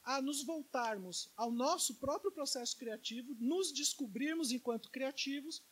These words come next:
e, a partir daí, tentar mostrar para as pessoas que caminhos eram possíveis. Então, o que antes era um fim ou um meio, acabou se tornando um início, né? No meio desse caminho todo, nós descobrimos a nossa própria metodologia de ensino.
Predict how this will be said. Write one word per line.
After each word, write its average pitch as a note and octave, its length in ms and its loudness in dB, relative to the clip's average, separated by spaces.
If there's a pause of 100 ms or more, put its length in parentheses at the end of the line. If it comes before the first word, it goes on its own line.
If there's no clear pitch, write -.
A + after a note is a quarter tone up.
(140)
e, C4+ 80 -2
a C#4+ 60 6
partir C#4 340 2
daí, C4 260 2
tentar C#4 340 2
mostrar C4+ 480 2
para C4 100 -8
as B3 80 0
pessoas C4 640 2 (240)
que C4 120 -2
caminhos B3+ 460 0
eram B3+ 200 0
possíveis. A3+ 640 -2
Então, B3 380 -2
o A#3 40 -8
que D4+ 220 2
antes C4 380 0
era G#3+ 360 2 (440)
um A3+ 120 0
fim D#4 640 2
ou A#3 260 4
um A3+ 60 0
meio, C4 500 2 (220)
acabou A#3 360 0
se C4 140 4
tornando A#3+ 840 -2
um B3+ 140 2
início, A3 580 0
né? F3+ 200 -12 (460)
No B3+ 120 4
meio C#4 260 4
desse C4+ 220 4
caminho C#4+ 300 0
todo, B3 300 2
nós A#3+ 200 -2
descobrimos A3 640 0
a A3 80 0
nossa A3 260 0
própria B3+ 380 0
metodologia A3 720 2
de F#3+ 100 -4
ensino. A#3+ 520 0